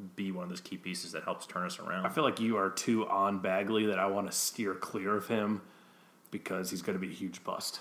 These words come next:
Speaker 1: Well, remember, Adam, when I was fifteen and being a North Carolina Tar Heels fan, I said, "If anyone takes Marvin Williams in the top ten, they're an idiot."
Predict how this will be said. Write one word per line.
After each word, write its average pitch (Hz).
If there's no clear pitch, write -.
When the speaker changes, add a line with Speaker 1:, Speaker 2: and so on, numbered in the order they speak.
Speaker 1:
Well, 123
remember, 120
Adam, 85
when 101
I 104
was 98
fifteen 92
and 95
being 92
a 90
North 95
Carolina 90
Tar 95
Heels 85
fan, 82
I 87
said, 82
"If -
anyone 98
takes 98
Marvin 95
Williams 92
in 80
the 78
top -
ten, 82
they're 85
an 82
idiot." 90